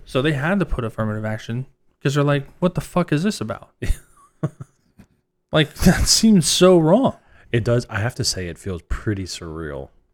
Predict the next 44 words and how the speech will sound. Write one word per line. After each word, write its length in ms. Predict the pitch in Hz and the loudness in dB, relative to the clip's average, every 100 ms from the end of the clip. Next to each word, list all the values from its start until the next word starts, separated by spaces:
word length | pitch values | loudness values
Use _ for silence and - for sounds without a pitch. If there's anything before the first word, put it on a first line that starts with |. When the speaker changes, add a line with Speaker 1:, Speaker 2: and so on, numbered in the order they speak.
| _ _ | _ _
Speaker 2:
discussing 800 | 92 87 - 95 - 87 82 78 | -10 -8 -6 -6 -6 -12 -14 -14
all 160 | - 87 | -8 -6
of 100 | 78 | -6
this 120 | 78 | -10
fucked 320 | - 85 - | -10 -12 -10
up 100 | 80 | -14
stuff 280 | - 90 85 | -10 -10 -10
on 100 | 76 | -14
July 240 | 78 76 | -12 -12
fourth. 380 | 78 - 78 - _ _ _ _ _ - | -12 -12 -14 -14 _ _ _ _ _ 0
Speaker 1:
Yeah. 200 | 156 208 - _ _ - | 4 4 0 _ _ -14
Speaker 2:
Actually, 380 | 87 - 78 - - | -10 -8 -8 -8 -4
now 120 | 120 | 0
that 120 | 135 127 | 2 2
I'm 100 | 120 | 0
thinking 280 | 120 117 | 0 0
about 240 | 107 98 92 | -2 -2 -2
it, 40 | |
the 120 | 104 | 0
Speaker 1:
Go 60 | 120 | 2
Speaker 2:
irony, 260 | 120 135 190 | 4 8 10
Speaker 1:
America! 680 | 233 226 180 147 - 131 120 | 10 8 6 4 4 4 6
Speaker 2:
the 80 | 120 | 6
irony 400 | 135 143 120 104 | 6 6 4 0
is 120 | 98 | -2
not 200 | 101 87 | -4 -4
lost 300 | 82 87 - | -4 -6 -8
on 160 | 80 78 | -12 -12
me. 140 | 76 78 - | -16 -18 -20
So 300 | - - - - | -8 -8 -8 -6
Speaker 1:
Yeah. 300 | 156 185 165 - - | 0 2 0 -4 0
Why 140 | 131 | 2
do 40 | 190 | 4
we 60 | |
have 120 | 214 214 | 4 2
affirmative 400 | 202 214 214 202 | 0 0 0 0
action 340 | 196 - 202 | -2 -2 -2
in 80 | 170 | 0
the 60 | 180 | 0
first 240 | - 180 | 2 0
place 340 | - 185 175 - - _ | 2 0 0 -6 -14 _
for 160 | 156 | 0
military 420 | 160 170 175 185 | 6 6 6 4
academies? 540 | 180 190 190 190 202 | 2 2 2 4 2